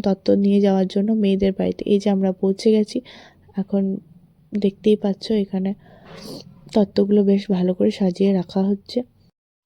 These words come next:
তারপর এখানে আমরা মেয়ের গায়ে হলুদ লাগিয়ে সেখান থেকে খাওয়া দাওয়া করে আমরা বেরিয়ে পড়েছিলাম।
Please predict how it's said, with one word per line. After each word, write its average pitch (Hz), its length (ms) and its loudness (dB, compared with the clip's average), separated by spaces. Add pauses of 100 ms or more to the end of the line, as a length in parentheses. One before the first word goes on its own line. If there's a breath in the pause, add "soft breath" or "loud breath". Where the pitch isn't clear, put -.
(280)
তারপর 214 320 2
এখানে 208 320 2
আমরা 214 220 2
মেয়ের 208 320 2
গায়ে 202 320 2
হলুদ 202 380 2
লাগিয়ে 208 380 2 (1000 loud breath)
সেখান 208 400 -2
থেকে 220 180 2
খাওয়া 196 300 0
দাওয়া 196 180 0
করে 214 200 0
আমরা 233 180 -2
বেরিয়ে 202 340 4
পড়েছিলাম। 190 520 -2